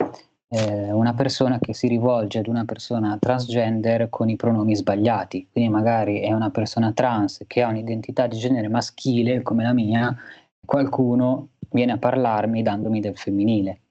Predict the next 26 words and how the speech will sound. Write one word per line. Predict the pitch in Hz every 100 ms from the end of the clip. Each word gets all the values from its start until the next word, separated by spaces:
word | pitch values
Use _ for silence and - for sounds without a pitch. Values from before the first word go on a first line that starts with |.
| _ _ _ _
Quindi | - 110
questo | 123 113 - 117
è |
usare | 101 104 101
un | 110
linguaggio | 101 98 101 110
sbagliato, | 95 90 104 117 92 - -
perché | - - 98 92 - - _ _ -
va | 110 110 107 - _ _ _ _ _ _ _
a | 113
fare | 127 117
una | 117 117
violenza | 113 120 135 131 123 113
nei | 113
miei | 110 110
confronti, | 151 151 - 113 113 101 - 101 - _ _ _ -
perché | 113 - 113 107
è | 104
come | - 120 113
se | - 117
non, | 110 107 104
eh, | 104 101 101 90 -
rispettasse | 123 120 - 135 - 123 101 - - 120
la | 107
mia | 98
persona | - 95 - 139 107 92